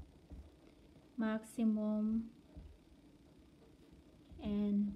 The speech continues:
minimum using calculus. So to find the maximum, maximum and minimum, we, um, set, um, the f dx to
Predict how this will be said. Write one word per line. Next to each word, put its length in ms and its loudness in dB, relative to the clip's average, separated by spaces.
minimum 720 2
using 360 0
calculus. 640 -2
So 460 6
to 80 -2
find 260 0
the 60 2
maximum, 640 4
maximum 520 2
and 200 6
minimum, 580 2
we, 300 6
um, 440 2
set, 340 2
um, 260 4
the 200 4
f 280 0
dx 640 2
to 260 2